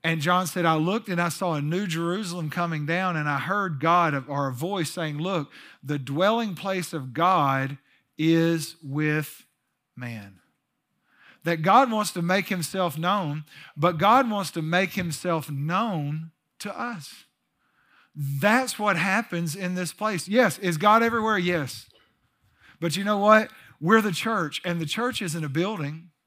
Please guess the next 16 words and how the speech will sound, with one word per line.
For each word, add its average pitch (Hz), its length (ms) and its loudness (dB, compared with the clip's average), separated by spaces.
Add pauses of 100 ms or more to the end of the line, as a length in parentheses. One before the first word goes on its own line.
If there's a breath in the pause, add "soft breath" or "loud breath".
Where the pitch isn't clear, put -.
(560)
The 147 80 -6
church 208 360 -2
is 143 100 -6
people. 214 340 0
But 151 100 -2
you 165 120 0
know 202 140 -2
what 175 160 2
else? 185 320 2
You 175 100 -6
know 175 80 -4
what 170 100 -4
the 160 60 -6
word 170 180 0
church 175 280 -6
means? 196 200 -10